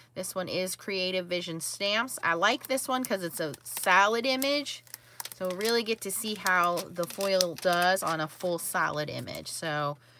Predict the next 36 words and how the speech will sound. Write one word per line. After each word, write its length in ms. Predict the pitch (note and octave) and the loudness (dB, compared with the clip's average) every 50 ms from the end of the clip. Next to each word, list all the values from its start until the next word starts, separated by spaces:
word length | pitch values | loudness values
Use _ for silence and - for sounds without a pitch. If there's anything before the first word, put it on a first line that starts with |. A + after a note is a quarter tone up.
| - - - _ _ _ - - - | -20 -20 -20 _ _ _ -14 -8 -4
uh, 380 | F3+ F#3 F#3 F#3 F#3 F3+ - | 0 2 2 4 4 2 0
pretty 240 | - - G#3+ G#3 A#3+ | -2 -4 -6 -4 0
perfect. 580 | - - E4+ F#4+ - - G3+ F4+ - - - - - - _ _ | 4 4 4 4 4 2 0 0 -2 -6 -14 -14 -16 -20 _ _
Pretty 200 | - B3+ C#4+ D4 | -8 -6 -6 -6
perfect. 680 | - E4 E4+ - E4+ - - F4+ F4 E4 - - - - - | -2 -2 -2 -2 -2 -2 -2 -2 -2 -2 -6 -12 -14 -10 -8
Got 120 | A#3 A#3 | -8 -8
a 20 | |
couple 240 | A#3 - C4 - B3+ | -6 -6 -8 -6 -6
dust 240 | A#3+ A#3+ A#3+ A#3+ - | -4 -4 -4 -6 -6
spots 320 | - - A3+ A#3+ A#3+ - | -4 -2 -2 -2 -2 -4
over 140 | A3+ G#3+ G#3+ | -8 -8 -8
here. 240 | G#3+ A#3 A3+ B3 B3+ | -6 -6 -4 0 0
I'll 180 | A#3 G3+ F#3 F#3+ | 2 0 0 -2
just 260 | - - - - - | -4 -8 -10 -10 -8
cut 160 | - - - _ | -8 -8 -6 _
those 240 | - F#3+ F#3 F3+ F#3+ | -4 -4 -4 -4 -4
off. 240 | F#3 G3 A3+ C#4 D#4 - - - - _ _ _ _ _ _ _ _ _ _ - _ _ _ _ _ _ _ _ _ _ _ _ _ _ _ _ _ _ _ _ _ _ _ _ _ _ _ _ _ _ _ _ _ _ _ _ _ _ _ _ _ _ _ _ _ _ _ _ _ _ _ _ _ _ _ _ _ _ _ _ _ _ _ - | -4 -4 -4 -4 -6 -10 -16 -20 -20 _ _ _ _ _ _ _ _ _ _ -20 _ _ _ _ _ _ _ _ _ _ _ _ _ _ _ _ _ _ _ _ _ _ _ _ _ _ _ _ _ _ _ _ _ _ _ _ _ _ _ _ _ _ _ _ _ _ _ _ _ _ _ _ _ _ _ _ _ _ _ _ _ _ _ -8
But 200 | - - - - - _ _ _ _ _ _ _ - | -8 -8 -10 -12 -20 _ _ _ _ _ _ _ 2
this 260 | - C4 E4+ E4 - | 4 4 4 4 2
is 160 | F#4 F#4 D#4 E4 | 0 0 4 6
what 160 | D#4+ D#4 D4 | 6 8 8
it 100 | D4 C4 | 6 4
means 340 | C4+ C#4 C4+ C4 C4 - - | 4 2 2 0 0 -2 -4
to 80 | C#4 A3+ | -4 0
be 140 | A#3+ A#3+ | 4 4
a 60 | A3+ A#3 | 4 2
foiling 460 | - - G#3+ G#3+ G#3+ G#3 G#3 F#3+ G3 | 2 0 0 2 2 2 2 0 -2
snob. 500 | - - G#3 G3 F#3 F3 E3 C#3 C#3 - - - - - - _ | -4 -4 0 2 4 4 4 2 0 -2 -8 -18 -20 -20 -14 _
These 320 | - A#3 C4+ D#4+ F4+ - - | -4 0 0 2 0 0 -2
foil, 580 | - - C4+ C4+ B3+ C4 C4+ C4+ C4+ C#4 - - | -4 0 2 2 4 4 4 4 4 4 2 0
these 220 | A#3 B3 C4 C#4 | -4 -4 -4 -4
circles 520 | - - - C4 B3+ C4+ - C#4+ C#4+ C#4 C4+ | -2 2 4 4 4 4 4 2 2 2 2
are 100 | A#3 - | 2 4
all 200 | - G3 G3 G3 | 6 8 8 6
perfectly 800 | - - - A#3+ A3+ A#3+ B3+ C4+ - D4 C4+ - C#4+ C4+ C4+ | 6 2 0 4 6 6 6 6 4 -2 -4 -2 -2 -2 -2
foiled. 640 | B3+ - A#3+ G#3+ G#3 G3 E3+ A#2+ A2 G2 - - - | -2 0 2 4 4 6 4 4 2 -2 -4 -8 -12